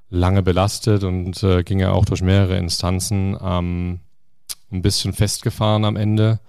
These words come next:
Äh, es gab dann, äh, also er hat sich in einem Vergleich gelöst. Ähm, ich glaub, dass der ein oder andere, der uns vielleicht vor sechs, sieben, acht Jahren so noch ein bisschen kritisch beäugt hat, jetzt vielleicht auch ein bisschen,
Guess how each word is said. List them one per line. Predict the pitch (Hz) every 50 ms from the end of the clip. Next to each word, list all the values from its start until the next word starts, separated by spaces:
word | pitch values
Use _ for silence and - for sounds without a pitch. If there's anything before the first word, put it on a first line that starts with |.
| - - - - - - - -
Äh, | 95 92 92 90
es | 87 -
gab | - - 92 90 - - - -
dann, | - 92 92 90 90 90
äh, |
also | 92 90 87 85 87 87 87 90 87 90
er | 87
hat | 87 -
sich | 92 82
in | 92 87
einem | 85 85
Vergleich | - 90 - - - 95 98 95 -
gelöst. | - 98 95 95 95 92 92 - - - - - - - - - - - - - - - - - - - -
Ähm, | 98 85 80 80 78 80 80 80 78 78 80 80 - - - - - - - - - - - -
ich | - 87 -
glaub, | - 87 82
dass | - 85 -
der | - - -
ein | 82 85 87
oder | 87 82 76 80
andere, | 87 87 92 87 90 90 87 87 87 85
der | 85 - 87 87
uns | 87 87 -
vielleicht | - - 90 87 87 -
vor | - - 90 90 87
sechs, | - - 95 - -
sieben, | - 98 92 95
acht | 90 85 - - -
Jahren | 92 87 87 87 87 87
so | 87 90
noch | 92 90 -
ein | -
bisschen | - 90 - - 92 85
kritisch | - - 82 87 - -
beäugt | - 90 90 - -
hat, | 92 82 90
jetzt | 85 - -
vielleicht | 92 90 87 85 - -
auch | 87 92 92
ein | 95 95
bisschen, | 92 90 - - - 95 92 90